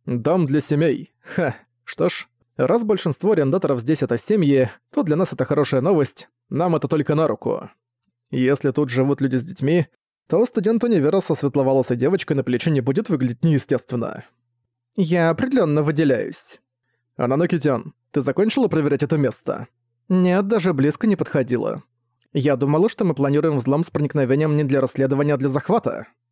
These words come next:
Для захвата. В худшем случае мы можем нейтрализовать нашу цель.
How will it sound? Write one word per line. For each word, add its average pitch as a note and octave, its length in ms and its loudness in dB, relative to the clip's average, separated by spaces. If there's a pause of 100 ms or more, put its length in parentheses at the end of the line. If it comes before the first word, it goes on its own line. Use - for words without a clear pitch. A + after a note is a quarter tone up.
(220)
Для C#3 300 -2
захвата. C3+ 680 -2 (560)
В - 80 -18
худшем D3+ 300 -2
случае D#3+ 420 0
мы G#3+ 80 4
можем C#3 260 2
нейтрализовать C#3 600 0
нашу C3 180 -2
цель. - 380 -6